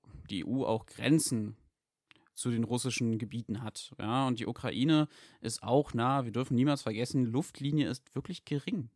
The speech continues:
Wir dürfen das nicht vergessen. Ukraine zu Berlin, das ist wirklich nicht wenig.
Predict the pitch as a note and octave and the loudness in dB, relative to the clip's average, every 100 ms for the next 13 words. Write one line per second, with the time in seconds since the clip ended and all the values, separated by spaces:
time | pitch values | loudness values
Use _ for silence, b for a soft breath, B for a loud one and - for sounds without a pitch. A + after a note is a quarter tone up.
0 | - G#2+ C3 G3 E3 C3 C#3+ - - C#3 | -12 -4 -4 -4 -6 -6 -8 -8 -12 -10
1 | C#3 - A#2 _ _ - B2+ D#3+ - C#3 | -10 -10 -16 _ _ -12 -8 -6 -4 -2
2 | G3 G3 F#3+ - - D#3+ D3+ C#3 F#3 G#3 | -2 -2 -4 -8 -6 -2 0 0 -2 -6
3 | - - - D#3+ - G3+ F3 D#3 E3+ A3+ | -6 -10 -6 -6 -4 -4 -4 -4 -2 -2
4 | A#2+ - | -4 -10